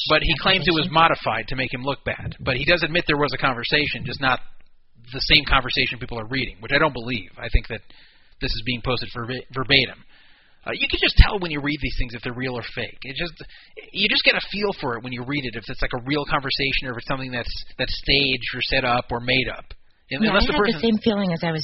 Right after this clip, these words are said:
Speaker 2: reading it. I, I think it would be really hard to fake that.
Speaker 1: Yeah.
Speaker 2: It, it just sounded natural.
Speaker 1: Yeah, and it's just, uh, I don't wanna give all the tips from my <laughs> point of view of how to fake a good A-, aim conver-, or, or aim or Skype conversation, but, um,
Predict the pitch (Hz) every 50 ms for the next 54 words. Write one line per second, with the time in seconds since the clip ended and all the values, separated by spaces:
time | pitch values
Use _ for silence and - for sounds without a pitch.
0 | 143 170 175 160 156 147 139 139 127 147 165 143 - - - 190 190 - 240 226
1 | 214 175 170 151 165 160 151 185 214 247 247 226 220 202 185 175 165 156 160 -
2 | - 143 143 - - - 131 131 135 - _ _ - 156 156 - 156 - - 170
3 | 175 - - 185 190 - - 185 180 175 165 160 156 147 151 147 - - 135 135
4 | 139 139 _ - - - 147 107 90 95 110 139 156 151 151 156 - 160 - -
5 | 170 - - - 185 165 - - - 170 160 151 151 143 - _ - - - -
6 | 196 202 233 220 208 190 160 165 185 175 180 175 156 147 - - - 190 175 -
7 | - - - - - - - - - - - - - - 147 131 - - - -
8 | - - 180 165 156 139 131 151 151 147 139 127 147 147 135 - - - 156 147
9 | - 143 123 143 139 135 135 135 135 135 - 151 147 151 143 - - 143 135 -
10 | 131 - - - - - - - - - - 143 139 - - 147 147 147 139 131
11 | 143 - 165 156 151 - - 147 135 127 135 - - 123 117 110 - 123 120 113
12 | 120 - - - - - - - - - - - 120 123 123 120 117 117 117 117
13 | 117 117 113 110 104